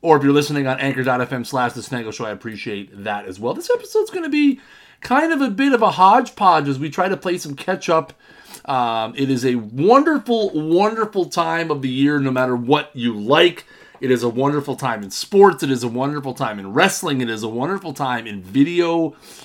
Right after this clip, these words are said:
games. You have the M L B playoffs gonna be kicking off here next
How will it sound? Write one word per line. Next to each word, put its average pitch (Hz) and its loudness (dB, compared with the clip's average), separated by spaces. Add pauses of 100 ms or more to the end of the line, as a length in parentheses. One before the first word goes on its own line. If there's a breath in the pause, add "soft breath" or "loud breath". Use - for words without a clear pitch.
(280 loud breath)
games. 147 -2
You 143 2
have 131 0
the 107 -8 (240)
M 170 -2
L 214 2
B 185 -4
playoffs 196 4 (680)
gonna 185 -4
be 180 -2
kicking 190 -2
off 175 2
here 185 2
next 143 -4